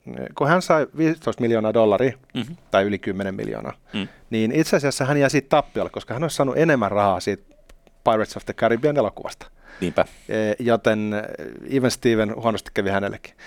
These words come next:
Speaker 1: No sit se kolmas häviäjä on kaikki maailman naiset, jotka syystä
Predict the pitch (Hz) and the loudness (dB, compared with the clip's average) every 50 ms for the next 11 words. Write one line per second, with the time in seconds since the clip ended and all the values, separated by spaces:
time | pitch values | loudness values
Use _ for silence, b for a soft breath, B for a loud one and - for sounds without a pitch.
0 | B B B B B - 110 151 139 - 139 - 165 160 147 127 117 - - 107 | B B B B B -6 -6 -2 -2 0 2 4 4 4 2 0 -2 -2 -2 -2
1 | 104 104 104 101 101 101 98 101 - - 113 110 104 104 104 - _ - 127 117 | 0 2 0 0 0 0 0 -2 -2 -2 -2 -2 -2 -2 -4 -8 _ 0 0 0
2 | 113 - - 104 - - 120 110 104 107 107 113 113 110 107 - 101 - - _ | 2 -2 -6 -10 -8 -4 -4 -4 -2 -2 -2 0 2 2 2 0 -2 -8 -12 _
3 | _ _ - 101 - - - 95 90 - _ _ - - - - - 185 175 135 | _ _ -6 -6 -6 -2 -2 -2 -2 -2 _ _ -20 -16 -14 -2 2 2 4 4
4 | 117 - - - - - | 2 -2 -4 -8 -8 -8